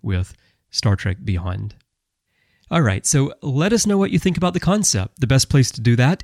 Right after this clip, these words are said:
is in the Babel Conference, our listeners group on Facebook. If you're not a member yet, just type Babel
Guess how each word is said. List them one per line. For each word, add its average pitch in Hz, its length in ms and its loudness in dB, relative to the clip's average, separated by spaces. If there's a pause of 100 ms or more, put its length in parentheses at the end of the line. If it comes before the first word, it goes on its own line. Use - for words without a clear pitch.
is 127 320 2
in 143 200 0
the 143 80 0
Babel 101 240 2
Conference, 127 460 -2
our 101 140 4
listeners 101 360 2
group 107 240 0
on 92 140 0
Facebook. 113 520 -4 (400)
If - 180 -4
you're 113 80 2
not 110 240 0
a 135 60 -2
member 107 360 2
yet, 120 340 -2
just - 260 0
type 107 220 0
Babel 123 460 2